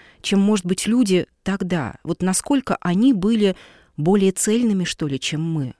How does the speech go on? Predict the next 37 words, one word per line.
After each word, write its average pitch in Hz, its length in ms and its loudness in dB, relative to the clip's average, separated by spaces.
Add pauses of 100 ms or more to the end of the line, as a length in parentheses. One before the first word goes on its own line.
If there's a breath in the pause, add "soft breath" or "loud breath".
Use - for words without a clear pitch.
(640 loud breath)
Что 196 340 2 (140)
женщина, 214 540 4
которая, 190 840 2
э, 160 220 -4
понятно, 202 580 2
она 165 200 0
погружена 180 600 0
в - 60 -6
семейные 190 420 2
хлопоты, 185 540 0
это 175 140 -6
её 190 260 2
ежедневная 185 720 0
вот 147 140 -8
такая 165 340 -2
вот, 135 180 -10 (300 loud breath)
ну, 214 240 0
не 165 140 -2
знаю, 165 220 0
рутина, 185 340 0
не 160 100 2
рутина, 202 380 0
тем 180 180 -2
не 196 100 0
менее. 151 280 -2 (520 loud breath)
Но 208 160 2 (120)
и 202 80 0
она 220 300 0
при 214 200 0
этом, 202 400 -2
она 196 240 -4
поёт, 214 600 -8 (640 loud breath)
и 175 160 4
она 185 260 2
танцует, 180 800 0
и 147 80 -2
ей, 185 400 2